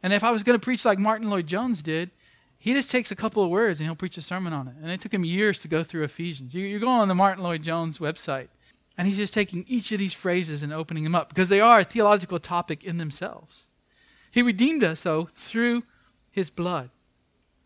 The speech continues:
Through his blood. That's the ransom he paid. What, what ransom? Well, Hebrews nine fifteen says, "A death has taken place for the redemption of the transgressions." What had to take place? A death had to take place. And Christ is the only one who could,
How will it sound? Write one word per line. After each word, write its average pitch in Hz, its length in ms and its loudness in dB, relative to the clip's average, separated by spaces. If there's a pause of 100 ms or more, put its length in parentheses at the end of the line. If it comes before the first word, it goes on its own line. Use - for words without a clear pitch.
(400)
Through 208 120 -6
his 208 120 -4
blood. 196 200 -2
That's 180 200 0
the 240 80 -2
ransom 220 320 2
he 240 100 6
paid. 233 220 0
What, 202 180 0 (100)
what 220 220 8
ransom? 226 340 0 (580)
Well, 170 80 2
Hebrews 208 220 2
nine 202 200 4
fifteen 202 320 -4
says, 185 200 0
"A 165 80 0
death 165 480 2 (600)
has 165 160 0
taken 175 300 -4
place 147 440 0 (220)
for - 140 -8
the 151 100 0
redemption 151 680 -4 (420)
of 165 220 4
the 156 80 -4
transgressions." 147 960 -6 (880)
What 208 120 10
had 233 140 8
to 233 60 -4
take 240 200 2
place? 240 180 2
A 190 80 -4
death 208 200 2
had 170 100 -4
to 151 60 -6
take 147 220 -10
place. - 420 -14 (240)
And 151 100 -8
Christ 185 220 2
is 156 100 -10
the 170 80 -6
only 170 140 -4
one 165 160 -4
who 160 100 -8
could, 160 200 -4